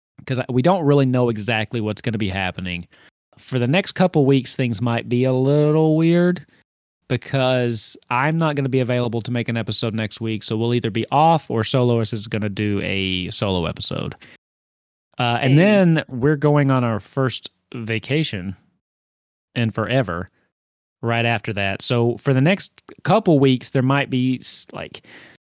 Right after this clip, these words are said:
Speaker 1: there, there might be some interruption in content. Just don't worry. We're not going anywhere. It's just a really busy time,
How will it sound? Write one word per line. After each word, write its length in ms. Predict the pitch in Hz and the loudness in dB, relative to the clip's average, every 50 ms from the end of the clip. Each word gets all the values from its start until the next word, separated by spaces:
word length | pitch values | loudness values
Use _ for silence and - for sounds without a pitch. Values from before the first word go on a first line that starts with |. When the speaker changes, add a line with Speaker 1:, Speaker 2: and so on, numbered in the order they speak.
| _ - | _ -2
Speaker 1:
there, 160 | 135 156 160 | 0 0 2
there 120 | 156 170 | 4 4
might 180 | 175 202 220 226 | 4 4 4 4
be 80 | 208 196 | 4 2
some 220 | 151 - 170 151 | 4 4 2 4
interruption 460 | - 165 156 156 147 147 - - 147 147 | 4 4 4 6 4 4 2 0 0 2
in 100 | 143 127 | 2 2
content. 600 | - 143 135 135 127 - 147 143 139 135 - - | 2 2 2 0 0 0 2 2 2 0 -2 -4
Just 240 | - 127 - - - | -4 -4 -4 -4 0
don't 260 | - 143 156 180 170 | 2 2 2 2 2
worry. 320 | 147 143 143 143 143 143 | 2 2 4 4 4 2
We're 120 | 131 110 117 | 2 0 0
not 340 | 113 117 131 151 165 175 160 | 0 0 0 0 0 0 2
going 300 | 156 151 147 143 139 135 | 2 4 4 2 2 2
anywhere. 540 | 131 127 123 120 117 117 113 113 117 113 | 2 2 2 2 2 0 0 0 0 -2
It's 200 | 107 110 110 - | -2 -4 -6 -6
just 420 | - - 123 113 123 120 - - - | -6 -4 -4 -2 -2 -4 -6 -6 -4
a 120 | 110 104 | -2 -2
really 280 | 101 104 127 139 139 127 | 0 2 2 4 4 2
busy 560 | 104 92 92 127 131 131 120 120 131 127 120 | 0 0 0 2 2 2 4 4 4 4 2
time, 600 | 113 - - 117 113 117 120 120 120 120 120 104 | 0 -4 -6 -4 -2 -2 0 0 0 0 -2 -4